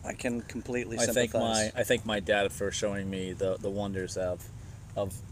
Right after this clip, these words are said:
Speaker 2: eating raw fish. The way fish, in my opinion, really should be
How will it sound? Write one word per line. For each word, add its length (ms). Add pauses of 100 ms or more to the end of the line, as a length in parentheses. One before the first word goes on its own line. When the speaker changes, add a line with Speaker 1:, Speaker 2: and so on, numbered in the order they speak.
(140)
Speaker 2:
eating 400
raw 240
fish. 340
The 80
way 200
fish, 440 (600)
in 100
my 200
opinion, 520
really 340
should 380
be 100